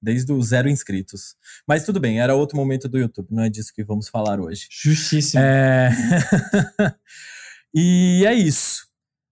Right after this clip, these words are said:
Speaker 1: Beleza? Então vamos falar do nosso convidado. Eu sei que você já se apresentou um pouquinho aí, mas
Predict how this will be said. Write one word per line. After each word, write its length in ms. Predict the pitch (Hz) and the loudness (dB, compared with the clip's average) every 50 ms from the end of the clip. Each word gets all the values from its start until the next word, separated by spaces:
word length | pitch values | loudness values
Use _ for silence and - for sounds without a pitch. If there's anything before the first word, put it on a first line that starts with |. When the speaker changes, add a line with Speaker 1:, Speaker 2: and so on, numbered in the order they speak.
| _ - | _ -4
Speaker 1:
Beleza? 720 | 123 160 160 160 185 208 254 233 202 196 139 127 123 120 - _ _ | 0 2 2 4 4 4 2 2 2 2 2 0 -2 -4 -8 _ _
Então 140 | - 202 208 | 0 2 2
vamos 340 | - 185 208 233 254 247 - | 2 2 2 2 0 -2 0
falar 280 | - 233 202 190 185 | 0 2 4 4 4
do 100 | 190 180 | 2 2
nosso 200 | 175 170 170 165 | 0 0 0 0
convidado. 440 | - 180 165 151 147 139 156 180 175 | -2 -2 -2 0 0 2 2 2 0
Eu 60 | 170 | 0
sei 160 | 139 - - 151 | -2 -2 -4 -4
que 80 | 143 | -4
você 240 | 151 151 - - 147 | -4 -4 -2 -2 -2
já 160 | 131 139 131 | 0 0 -2
se 140 | 131 - 147 | -2 -2 -4
apresentou 600 | 120 - - 131 131 123 120 113 113 113 - 127 | -4 -2 -2 -2 0 0 0 0 -2 -2 -2 -2
um 80 | 131 123 | -2 -2
pouquinho 420 | 120 113 104 - - 120 117 113 | -2 -4 -6 -6 -6 -4 -2 -2
aí, 280 | 110 110 113 135 165 170 - _ _ _ _ - 131 | -2 -2 -2 -4 -6 -8 -10 _ _ _ _ -4 0
mas 760 | 135 139 139 143 143 143 135 127 - - - - - - | 2 2 2 4 2 2 2 0 0 0 0 0 -2 -4